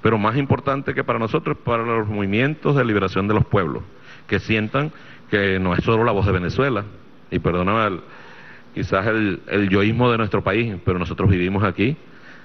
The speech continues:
llevamos dieciocho años, ya casi diecinueve, en guerra de la derecha que no ha aceptado perder los privilegios que durante años tuvo. Muchísimas gracias.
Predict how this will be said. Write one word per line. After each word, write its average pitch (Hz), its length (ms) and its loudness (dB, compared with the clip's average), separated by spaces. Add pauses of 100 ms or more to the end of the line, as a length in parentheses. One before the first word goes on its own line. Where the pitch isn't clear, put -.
(280)
llevamos 95 320 2
dieciocho 95 600 2
años, 101 200 2
ya 95 120 2
casi 101 260 -2
diecinueve, 98 500 0 (520)
en 104 200 2
guerra 92 360 0 (680)
de 95 240 0
la 92 100 2
derecha 90 320 0
que 95 140 -2
no 92 80 2
ha 92 40 2
aceptado 113 520 -2 (320)
perder 92 260 0
los 104 140 2
privilegios 98 540 0 (220)
que 92 120 -2
durante 85 420 -2
años 87 260 -2
tuvo. 78 200 -8 (1400)
Muchísimas 92 320 0
gracias. 87 260 -2